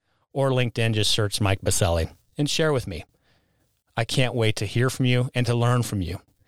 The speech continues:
and to see what other leaders are implementing in their daily lives, not just professionally, but also personally, as we need to continue to learn from one another,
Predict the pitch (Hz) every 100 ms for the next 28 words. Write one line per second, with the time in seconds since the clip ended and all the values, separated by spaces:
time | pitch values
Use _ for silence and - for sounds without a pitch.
0 | - _ - 123 120 - 139 135 - -
1 | 143 147 147 117 110 104 101 120 107 123
2 | 110 110 107 110 117 113 113 104 98 90
3 | 80 76 - - _ 165 180 180 139 120
4 | - 107 104 98 113 98 85 - _ _
5 | _ 151 156 147 - 135 - 120 - 104
6 | 78 85 _ _ _ _ _ _ _ _
7 | _ 117 117 104 123 135 127 120 - -
8 | 110 - 113 107 98 98 110 107 - 92
9 | 90 85 104 113 104